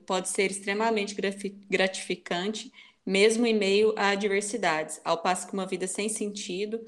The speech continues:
é um suplício terrível, independentemente de ser repleta de conforto." Acho que eu vou levar isso pra vida.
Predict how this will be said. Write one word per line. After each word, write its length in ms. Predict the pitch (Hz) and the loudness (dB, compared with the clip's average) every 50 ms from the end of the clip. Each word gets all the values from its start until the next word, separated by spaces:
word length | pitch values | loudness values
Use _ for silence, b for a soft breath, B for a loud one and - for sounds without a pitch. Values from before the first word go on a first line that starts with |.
| B B B B | B B B B
é 80 | B 185 | B -2
um 40 | 185 | -2
suplício 500 | 190 - - 196 - 202 196 196 202 - | 0 0 -2 -2 -2 0 -2 -2 0 4
terrível, 560 | - 214 226 220 220 202 190 196 196 208 202 | 4 4 4 4 2 0 -2 -2 -2 -2 -2
independentemente 960 | 196 196 196 196 196 220 208 208 202 208 202 - 196 185 185 190 196 - - | 0 0 0 0 0 -2 -2 0 -2 -4 -4 -6 -6 -6 -4 -6 -6 -6 -6
de 120 | 196 202 196 | -6 -4 -4
ser 180 | 196 - 190 | -2 0 0
repleta 580 | 196 202 196 190 196 185 175 175 180 175 - 190 | 0 0 0 -2 -2 0 0 0 0 0 -2 -4
de 160 | 180 - - | -4 -6 -8
conforto." 720 | - - 202 208 208 208 - - 160 160 156 - - - _ _ b b b b b b b - | -6 -4 -2 -2 -4 -4 -6 -6 -4 -6 -6 -10 -14 -20 _ _ b b b b b b b 0
Acho 200 | - 165 170 - | 2 2 2 2
que 60 | - | 0
eu 60 | 190 170 | 2 4
vou 80 | 175 180 | 6 6
levar 280 | 185 185 185 180 175 | 6 6 6 4 2
isso 140 | 185 - - | 2 0 -2
pra 200 | - 190 185 196 | -2 -2 0 0
vida. 400 | 190 196 156 156 - - - - | -2 -4 -8 -12 -12 -12 -16 -16